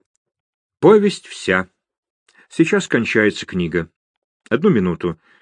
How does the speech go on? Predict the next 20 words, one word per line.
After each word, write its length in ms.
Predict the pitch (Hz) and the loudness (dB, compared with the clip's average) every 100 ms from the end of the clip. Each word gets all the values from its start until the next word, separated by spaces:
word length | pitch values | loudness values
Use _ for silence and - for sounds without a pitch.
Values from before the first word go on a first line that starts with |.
| _ _ _ | _ _ _
Я 300 | 85 117 175 | 2 4 4
только 320 | 170 165 - | 4 2 2
возьму 320 | 123 123 135 | 0 0 -2
глобус. 580 | 95 95 90 92 - - - _ _ _ _ _ - | 0 0 0 -2 -6 -16 -20 _ _ _ _ _ 0
Глобус — 560 | 107 226 147 - - _ _ - | 4 4 4 0 -4 _ _ 0
вещь 320 | 117 143 - | 2 2 2
круглая 480 | 170 240 175 185 180 | 0 2 4 4 4
и 140 | - | 2
правильная. 640 | - 95 92 82 82 80 _ _ _ _ _ | -2 0 0 -2 -6 -8 _ _ _ _ _
Сверяться 540 | - 151 170 208 196 156 | -2 6 6 6 2 -2
с 160 | - | -2
ним 200 | 127 147 - - | -4 -4 -4 -10
необходимо. 580 | 101 110 - 92 78 69 - _ _ _ _ _ _ | -4 -4 -2 -2 -4 -12 -18 _ _ _ _ _ _
Цветистый 560 | - 85 90 131 - 123 | -12 -8 -2 -2 0 0
шар 360 | - 110 117 - - | 2 0 0 -4 -14
вращается 720 | 76 90 98 - 120 117 104 107 | -4 -2 -2 0 2 2 0 -4
на 80 | 98 | -2
подставке, 640 | 95 - 117 120 - 98 | -2 -2 0 0 -2 -6
словно 360 | - 95 95 95 | -2 0 2 2
его 340 | 92 113 104 | 4 4 2